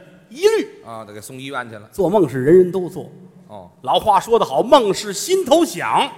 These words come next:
Speaker 2: 对了。
Speaker 1: 从古到今，还有人写那书。
Speaker 2: 呃，解梦吗？
Speaker 1: 周公解梦啊。
Speaker 2: 对，对，对。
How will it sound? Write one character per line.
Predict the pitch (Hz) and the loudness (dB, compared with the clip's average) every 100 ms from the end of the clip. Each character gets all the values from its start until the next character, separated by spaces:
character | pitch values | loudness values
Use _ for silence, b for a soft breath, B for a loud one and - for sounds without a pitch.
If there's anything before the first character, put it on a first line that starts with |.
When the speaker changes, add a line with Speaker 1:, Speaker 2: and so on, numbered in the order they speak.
| - | -10
Speaker 2:
对 | 196 196 | -4 -2
了。 | 190 190 - - | -2 -4 -10 -16
Speaker 1:
从 | 180 208 | -10 -8
古 | 160 | -2
到 | 185 165 | -2 -2
今， | 202 196 - - - - _ | -6 -8 -10 -20 -20 -20 _
还 | - | -16
有 | 185 | -14
人 | 151 185 | -8 -8
写 | 190 131 110 | -8 -12 -14
那 | 123 | -12
书。 | - 247 220 - _ _ - | -8 -8 -8 -16 _ _ -20
Speaker 2:
呃， | 127 | -16
解 | 131 131 | -10 -8
梦 | 180 180 | -8 -14
吗？ | 156 143 | -16 2
Speaker 1:
周 | 156 | 4
公 | 151 156 | 8 6
解 | 131 110 | 6 -2
梦 | 151 160 135 | -2 -2 -4
啊。 | 117 | -10
Speaker 2:
对， | 190 180 | -12 -14
对， | 170 | -14
对。 | 160 | -18